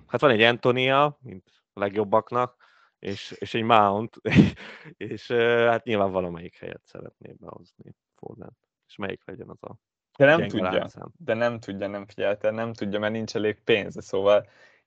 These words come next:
Speaker 2: en-, ezek, ezek feltételek között kéne itt ajánlani valakit. Öm, én azt mondom, hogy igazából mindent lehet, csak akarni kell, szóval szerintem
Speaker 1: Így van.
Speaker 2: számomra egyszerűen egy mínusz négyet bőven megér Foden,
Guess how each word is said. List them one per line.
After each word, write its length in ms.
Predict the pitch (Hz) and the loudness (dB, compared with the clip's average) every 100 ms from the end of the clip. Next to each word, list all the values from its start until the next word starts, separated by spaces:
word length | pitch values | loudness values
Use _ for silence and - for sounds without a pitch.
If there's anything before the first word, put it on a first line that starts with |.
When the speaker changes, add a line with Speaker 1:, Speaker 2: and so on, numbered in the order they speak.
| - | -8
Speaker 2:
en-, 220 | - 127 113 | -2 0 0
ezek, 400 | 117 120 113 - | 2 2 0 0
ezek 260 | 113 110 _ - _ | -2 -2 _ -20 _
feltételek 760 | _ - 95 98 95 98 101 | _ 2 2 2 2 2 2
között 340 | - 110 101 - | -2 -8 -8 -8
kéne 280 | - - | -8 -8
itt 180 | - - | -10 -2
ajánlani 500 | 95 98 95 95 95 | -2 -2 -4 -6 -6
valakit. 600 | 92 101 95 - 110 _ _ _ _ _ _ _ _ _ _ _ _ | -6 -4 -6 -6 -6 _ _ _ _ _ _ _ _ _ _ _ _
Öm, 560 | 120 120 127 127 127 - _ _ | 2 6 6 4 0 -6 _ _
én 140 | - 147 | 0 2
azt 160 | - | 2
mondom, 180 | 170 127 | 0 -2
hogy 100 | 117 | 0
igazából 280 | 117 117 123 | 2 2 0
mindent 300 | 127 110 101 | -2 -2 0
lehet, 260 | - 104 - | 4 4 4
csak 120 | - | 2
akarni 440 | 180 98 - - | 2 2 -2 -4
kell, 260 | - 98 98 | -4 -4 -4
szóval 280 | - 101 107 | -2 0 2
szerintem 540 | 127 120 117 131 160 | 2 2 2 0 0
Speaker 1:
Így 120 | 117 | 2
van. 80 | 117 | 2
Speaker 2:
számomra 460 | 113 120 117 113 113 | 2 0 0 4 6
egyszerűen 360 | 113 110 107 | 4 -2 -4
egy 120 | 107 | -2
mínusz 320 | 107 113 107 - | -4 -6 -6 -4
négyet 360 | 98 98 95 | 0 0 0
bőven 280 | 98 95 98 | -2 -2 -2
megér 340 | 95 95 95 | -4 -2 -2
Foden, 600 | - 92 92 101 104 107 | -4 -8 -4 -2 -2 -4